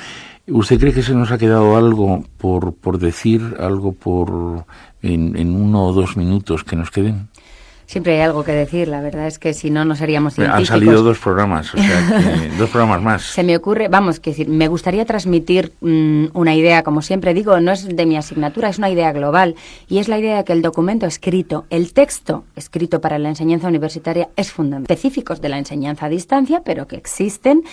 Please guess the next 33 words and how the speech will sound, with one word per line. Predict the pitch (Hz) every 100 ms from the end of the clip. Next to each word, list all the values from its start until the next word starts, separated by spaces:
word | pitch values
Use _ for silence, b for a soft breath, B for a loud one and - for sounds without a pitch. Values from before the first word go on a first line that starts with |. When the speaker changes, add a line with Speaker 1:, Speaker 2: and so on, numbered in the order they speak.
| B
Speaker 2:
y | 196
que | 185
el | 170
alumno | 156 208 269 269
tiene | 262 277 277
que | 226
partir | 190 175 170 220 202
de | 160 143
esta | 151 -
base, | 175 285 - 147 B B B
porque | - 160 160
la | 160
uned | 165 175 226
está | - 202
muy | 180 208 302
bien | 208 160
estructurada | 156 - 160 - 151 147
en | 185
cuanto | 180 151 151
a |
documentos | 135 127 120 113 131 -
escritos. | - - 254 247 170 B B
El | - 147
alumno | 139 143 151 170
tiene | 170 151
una | 143
guía | 143 151
general | 143 147 143 147
de | 143
funcionamiento | 160 143 147 143 139 143
de | 139
la | 147
uned, | 220 277